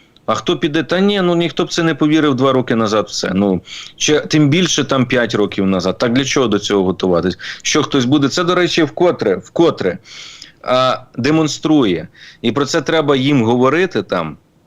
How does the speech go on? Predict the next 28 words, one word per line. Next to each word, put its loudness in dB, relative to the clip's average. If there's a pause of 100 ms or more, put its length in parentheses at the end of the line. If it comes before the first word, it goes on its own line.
(460)
а, 0
от 0
этому 0
обществу 0
їхньому. -2 (340)
Про 0
те, 0
що -2
дивіться, 0
в -4
що 0
вас 0
Путін 0
втягнув. 0 (640)
І 0
як 0
вас 0
Путін 0
обманув, 2
тому 0
що -2 (240)
вам 2
бігали, 0
розповідали 0
по -2
всіх -4
пропагандистських 0
ток-шоу 0